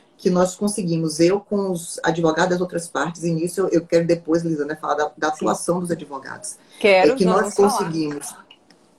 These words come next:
Speaker 1: assim, converter as nossas energi-, energias para um lugar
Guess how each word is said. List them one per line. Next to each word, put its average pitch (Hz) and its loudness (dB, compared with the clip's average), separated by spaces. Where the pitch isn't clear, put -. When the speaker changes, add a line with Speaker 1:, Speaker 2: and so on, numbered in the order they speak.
Speaker 1:
assim, 175 2
converter 254 2
as 220 -8
nossas 214 -2
energi-, 202 -4
energias 160 -4
para 196 0
um 233 -4
lugar 165 -2